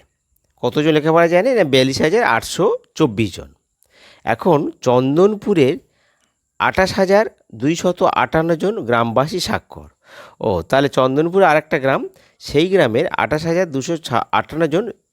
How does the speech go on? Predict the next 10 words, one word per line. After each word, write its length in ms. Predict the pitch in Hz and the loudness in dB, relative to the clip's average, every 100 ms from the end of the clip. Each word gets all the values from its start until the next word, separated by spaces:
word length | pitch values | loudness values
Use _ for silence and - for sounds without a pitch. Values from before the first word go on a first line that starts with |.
| _ - | _ -6
স্বাক্ষর, 420 | 147 127 - 113 | -4 -2 -2 0
মানে 160 | 170 | 0
লেখাপড়া 340 | 151 131 127 98 | 0 0 0 0
জানে। 260 | 80 73 69 _ _ _ _ _ _ | -4 -10 -18 _ _ _ _ _ _
তাহলে 460 | - 117 196 139 - - _ _ | -2 2 4 2 0 -8 _ _
নিয়ামতপুরে 960 | 98 104 123 156 180 220 - - 196 214 226 220 | -10 -2 2 4 4 0 -2 -6 0 2 2 0
কতজন 480 | 131 123 139 151 165 | -2 -2 -4 -2 -2
বেশি 280 | 113 127 139 | -2 -2 -2
স্বাক্ষর? 440 | 131 95 - 82 80 _ _ _ - | -4 -6 -10 -20 -20 _ _ _ -10
তাহলে 240 | - 160 | 0 2